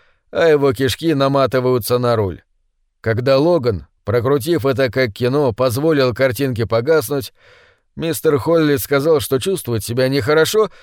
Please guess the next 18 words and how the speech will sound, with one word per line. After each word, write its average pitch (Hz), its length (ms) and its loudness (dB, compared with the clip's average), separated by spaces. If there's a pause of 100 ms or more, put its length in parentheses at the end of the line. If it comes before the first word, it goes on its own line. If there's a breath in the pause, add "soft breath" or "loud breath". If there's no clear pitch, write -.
(160 soft breath)
и 92 100 -4
просит 143 460 -2
его 123 320 0
извинить. 95 560 -6 (400)
Весь 139 360 -2
класс 147 400 2
слышал, 127 460 -4
как 120 200 -4
он 127 240 0
блюёт 131 460 0
в - 100 -18
коридоре. 107 600 -4 (680)
Но 110 200 -2
на 143 140 0
следующий 175 600 0
день 165 260 0
Холли 170 340 0
вернулся. 143 680 -2